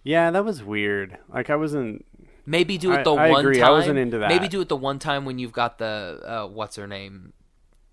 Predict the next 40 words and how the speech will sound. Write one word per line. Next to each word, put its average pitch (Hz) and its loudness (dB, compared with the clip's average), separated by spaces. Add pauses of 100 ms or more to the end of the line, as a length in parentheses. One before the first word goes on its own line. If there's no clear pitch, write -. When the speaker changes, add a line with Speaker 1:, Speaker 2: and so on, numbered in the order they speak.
(320)
Speaker 1:
The - -20
stats - -10
Speaker 2:
Statistics 120 0
or 117 0
Speaker 1:
person. 113 -2
Speaker 2:
whatever. 117 -4
Speaker 1:
I 117 -2
can't 101 -10
remember 95 -12
her 95 -14
name. 98 -12
Speaker 2:
Um, 110 -6 (500)
yeah, 190 0 (340)
maybe 196 -6 (600)
do 180 -4
the 147 0
one 139 -2
with 165 -2
her, 190 -4 (180)
but 147 0
Speaker 1:
Mm-hmm. 143 -6
Speaker 2:
not 151 2
do, 156 -4
like, 127 -4
the 139 -6
other 131 -4
three 160 -6
that 160 -4
they 160 -4
did. 185 -4
Speaker 1:
Mm-hmm. 104 -12 (100)
Speaker 2:
'Cause 131 -10
then 160 -2
it 156 -4
was 127 -8
like, 123 -8
"Okay, 180 -14
we 131 -18
get 175 -10
it. 131 -12